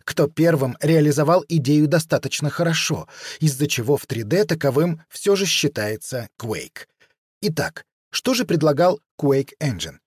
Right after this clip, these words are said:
Самое заметное преимущество перед прочими движками — полноценная полигональная трёхмерная графика.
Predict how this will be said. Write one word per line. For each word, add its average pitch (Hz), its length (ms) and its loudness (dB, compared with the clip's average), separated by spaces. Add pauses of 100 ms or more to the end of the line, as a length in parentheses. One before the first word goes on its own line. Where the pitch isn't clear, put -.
(340)
Самое 139 500 -2
заметное 123 500 -2
преимущество 127 760 -4
перед 127 280 -4
прочими 117 400 0
движками — 160 560 -2 (440)
полноценная 175 800 2
полигональная 127 760 -2
трёхмерная 123 640 -4
графика. 160 560 -2